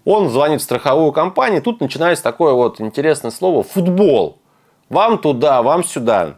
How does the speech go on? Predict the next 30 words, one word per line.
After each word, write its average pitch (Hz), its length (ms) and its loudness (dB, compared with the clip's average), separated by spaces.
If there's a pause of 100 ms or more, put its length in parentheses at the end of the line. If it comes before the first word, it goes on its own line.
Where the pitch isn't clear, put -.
Потому 190 320 0
что - 160 -2
в 107 80 -6
договоре 165 640 2
нужно 120 280 -4
читать - 280 -4
внимательно, 117 500 -2
что 226 360 0
будет, 185 380 0
если 165 300 0
у 98 40 2
вас, 151 260 2
например, 104 240 -2
там 85 160 -6
лопнуло 123 340 0
ст-, - 160 -14
лобовое 107 580 0
стекло. 95 500 -4 (560)
Вы 147 140 0
разбили 165 500 2
машину, 120 640 -2
сломался 147 640 0
мотор, 131 640 0
ну 135 80 0
вот 151 160 -2 (100)
что - 220 -2
угодно. 185 600 2 (280)
Кто 202 500 0
вам 131 420 0
будет 123 500 -4